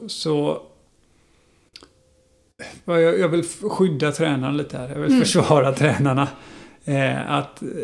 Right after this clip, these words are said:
Speaker 1: vad kan vi förvänta oss av tränare?
Speaker 2: Ja, och jag tycker ju att oftast så är det ju så att om man går stegträningar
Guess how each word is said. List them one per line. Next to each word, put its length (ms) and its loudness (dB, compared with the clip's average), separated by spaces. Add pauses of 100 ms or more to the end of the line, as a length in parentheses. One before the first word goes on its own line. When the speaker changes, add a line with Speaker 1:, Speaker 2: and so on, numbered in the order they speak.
(140)
Speaker 1:
vad 400 0
kan 120 -2
vi 80 -2
förvänta 560 -4
oss 120 -6
av 200 -8
tränare? 460 -10 (840)
Speaker 2:
Ja, 140 6
och 100 6
jag 260 6
tycker 260 -4
ju 60 4
att 160 -2
oftast 480 -4
så 60 -2
är 60 2
det 60 2
ju 60 2
så 140 -2
att 200 0
om 100 2
man 180 0
går 220 0
stegträningar 1040 0